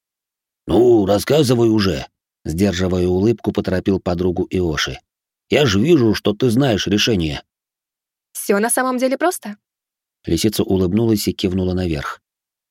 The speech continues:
Speaker 2: Неко же сказала, что может расчистить проход. Там, очевидно, дверь не такая мощная, как та, через которую мы вошли.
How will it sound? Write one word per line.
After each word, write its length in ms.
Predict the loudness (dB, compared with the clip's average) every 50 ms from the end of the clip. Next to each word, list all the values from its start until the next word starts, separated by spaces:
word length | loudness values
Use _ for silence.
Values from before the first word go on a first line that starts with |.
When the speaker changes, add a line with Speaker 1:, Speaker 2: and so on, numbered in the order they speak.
| _ _ _ _ -4
Speaker 2:
Неко 360 | -2 -2 -2 0 0 0 0
же 100 | 0 0
сказала, 460 | -2 -2 -4 -4 -2 0 0 0 -2
что 180 | -2 -2 -4 -2
может 300 | 0 0 -2 -2 -2 -4
расчистить 460 | -4 -4 -4 -6 -6 -6 -8 -8 -4
проход. 400 | -4 -6 -4 -6 -10 -12 _ _ _ _ _ _ _ _ _ _ _ _ _ _ _ -2 0
Там, 120 | 0 2
очевидно, 440 | 2 0 0 0 0 0 2 0 0
дверь 220 | 2 2 2 2 0
не 100 | -2 -2
такая 380 | -2 -4 -2 0 0 0 0
мощная, 420 | 0 0 -2 -2 -2 0 0 0 2
как 200 | 0 0 -2 -2
та, 120 | -4 -4
через 240 | -2 -2 -4 -4 -4
которую 400 | -4 -4 -2 -2 0 0 2 2
мы 100 | 0 0
вошли. 400 | 0 -2 -4 -4 -6 -8 -8